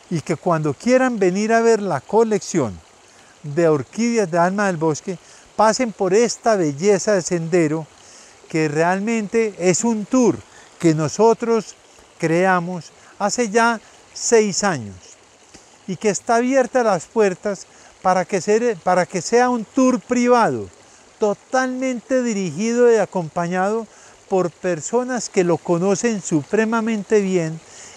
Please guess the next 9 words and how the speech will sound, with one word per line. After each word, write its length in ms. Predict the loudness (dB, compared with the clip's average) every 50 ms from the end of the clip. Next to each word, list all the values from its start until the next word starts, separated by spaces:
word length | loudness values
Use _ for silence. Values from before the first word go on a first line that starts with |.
| -12
y 60 | -12 -2
que 180 | 2 2 4
los 240 | 4 2 0 0 -2
pueden 540 | -6 -2 2 2 2 2 2 -2 -6 -8 -10 -14 -18 -20 -20 -12
hacer 500 | -8 -6 -6 -6 -4 0 2 4 4 4
un 180 | 2 -2 -4 -4
recorrido 760 | -2 -2 -2 -4 -4 -4 -4 -4 -2 -2 -4 -2 0 0 0
ameno, 520 | 0 -2 -2 -4 -4 -4 -4 -4 -6 -8 -10 -14 -20 -20 -14 -6
agradable, 1300 | -4 -2 -2 -2 -2 -2 -2 0 2 2 2 2 2 2 2 4 2 2 0 -2 -2 -2 -2 -2 -4 -4